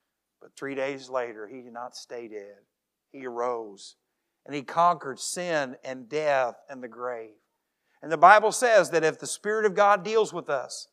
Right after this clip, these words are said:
if we'll repent of our sins and believe upon who he is and call upon his name, that we will be saved. We will be saved, experience forgiveness, hope, eternal life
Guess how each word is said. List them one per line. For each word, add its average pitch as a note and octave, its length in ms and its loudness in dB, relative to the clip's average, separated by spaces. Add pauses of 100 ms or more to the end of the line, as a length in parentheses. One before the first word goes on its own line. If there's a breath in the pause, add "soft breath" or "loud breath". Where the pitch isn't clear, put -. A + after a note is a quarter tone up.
(520)
if D#3+ 180 0
we'll G#3 160 8
repent G3 440 2
of G3+ 120 0
our G3+ 220 6
sins F3 540 -2
and D3+ 160 -8
believe G3 560 2 (240 soft breath)
upon F#3+ 460 4
who G#3 180 -6
he G3+ 220 -4
is G3+ 220 2
and D3 160 -10
call A3 340 4
upon A3 300 4
his G#3+ 180 -2
name, F3 320 -2 (280 soft breath)
that E3 160 2
we F#3 160 0
will F#3 640 2 (240)
be D#3+ 580 -2 (480)
saved. B2 800 -8 (760)
We F3+ 160 -4
will G#3+ 160 4
be F#3+ 140 0
saved, G3 420 0
experience G#3 640 -2
forgiveness, F#3+ 760 0 (200 loud breath)
hope, A3+ 520 4 (240 loud breath)
eternal A#3 720 6
life G3+ 580 6